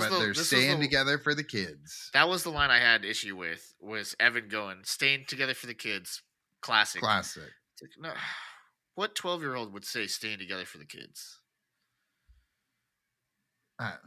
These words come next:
Speaker 1: Especially, what, what twelve-year-old whose parents went through a divorce, or actually, they never got married, did they? That was a fling
Speaker 2: Yeah.
Speaker 1: kinda thing, yeah. What, what twelve-year-old kid whose father is absentee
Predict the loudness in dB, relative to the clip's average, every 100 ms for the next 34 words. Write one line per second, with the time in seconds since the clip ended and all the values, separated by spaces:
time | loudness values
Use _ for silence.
0 | _ -4 2 4 4 2 0 -2 -14 -20
1 | _ 0 0 -2 _ -10 2 4 4 0
2 | 0 0 0 -2 -2 -2 -8 _ _ -12
3 | -8 -6 -2 2 4 2 -2 -8 -4 -4
4 | -4 -6 -6 -6 -4 2 4 2 -4 -4
5 | -2 -2 -2 -2 -2 -4 -6 -10 -6 -6
6 | -6 -12 -14 -14 -14 -18 _ _ _ _
7 | _ 0 2 2 0 -6 -6 -8 -4 -4
8 | -4 -8 -20 -20 _ -6 0 0 0 0
9 | 0 -4 -12 -8 -2 0 2 2 0 -2
10 | 0 -2 -6 -10 -8 -4 -4 0 2 2
11 | 2 -2 -4 -4 4 4 4 -2 -6 -8
12 | -6 -8 -12